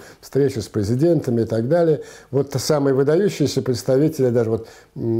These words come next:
запомнился мне Дмитрий Сайпс, ну, на нем вообще печати негде ставить.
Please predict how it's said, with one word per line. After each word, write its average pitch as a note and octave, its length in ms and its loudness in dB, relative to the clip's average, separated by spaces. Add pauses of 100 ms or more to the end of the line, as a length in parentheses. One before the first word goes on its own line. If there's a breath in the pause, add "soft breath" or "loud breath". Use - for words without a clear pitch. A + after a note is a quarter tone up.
(120)
запомнился B2 640 0
мне G#2 160 2
Дмитрий G#2+ 340 0
Сайпс, D#3 460 -2
ну, G2+ 100 -4
на G2+ 100 -2
нем G2+ 140 -2
вообще G2+ 260 -6
печати C#3+ 440 -2
негде G2 360 -4
ставить. F#2+ 440 -8